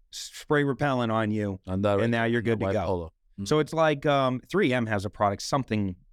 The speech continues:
Speaker 1: like, uh, Scotch Guard or
Speaker 2: Something
Speaker 1: something
Speaker 2: like
Speaker 1: like that.
Speaker 2: that, but that's for couches. So this would have to be a more lower density of the, of
Speaker 1: So you wouldn't hurt, like, designer clothes or anything
Speaker 2: Right,
Speaker 1: like
Speaker 2: right.
Speaker 1: that.
Speaker 2: This would have to be a lower density of that.
Speaker 1: All right, so what, how'd that business fail?
Speaker 2: Um,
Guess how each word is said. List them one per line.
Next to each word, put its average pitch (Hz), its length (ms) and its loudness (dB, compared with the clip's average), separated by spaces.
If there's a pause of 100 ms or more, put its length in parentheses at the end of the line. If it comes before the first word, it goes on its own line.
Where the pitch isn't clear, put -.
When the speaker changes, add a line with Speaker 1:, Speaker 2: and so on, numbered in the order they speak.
(100)
Speaker 1:
like, 98 300 0
uh, 101 140 2
Scotch - 300 0
Guard 110 180 2
or - 20 -4
Speaker 2:
Something 151 160 -2
Speaker 1:
something 143 220 0
Speaker 2:
like 120 100 2
Speaker 1:
like 101 100 -6
that. 110 140 2
Speaker 2:
that, 123 160 -4
but 113 80 -6
that's 135 160 0
for - 140 -4
couches. - 480 -2
So 110 120 -2
this 110 200 -2
would 120 100 2
have 113 200 0
to 113 100 -4
be 104 160 2
a 98 80 4
more 101 340 2
lower 98 340 2
density 90 800 -4 (360)
of 82 340 0
the, 78 420 0 (160)
of 82 280 -2
Speaker 1:
So - 100 -2
you 143 140 2
wouldn't 127 180 0
hurt, 123 180 0
like, 113 200 2
designer 110 360 -2
clothes 101 420 0
or 101 60 -4
anything 98 140 -2
Speaker 2:
Right, 104 140 4
Speaker 1:
like 92 80 -2
Speaker 2:
right. 87 120 -6
Speaker 1:
that. 80 100 -14
Speaker 2:
This 95 140 -10
would 101 100 0
have 92 100 0
to - 80 -16
be 90 80 -4
a 87 60 0
lower 87 220 0
density 82 440 -4
of 69 140 -8
that. - 100 -6
Speaker 1:
All 113 60 4
right, 120 120 2
so 117 140 -2
what, 123 200 0
how'd 120 220 0
that 123 180 2
business 104 300 -4
fail? 87 240 -8 (220)
Speaker 2:
Um, 95 480 0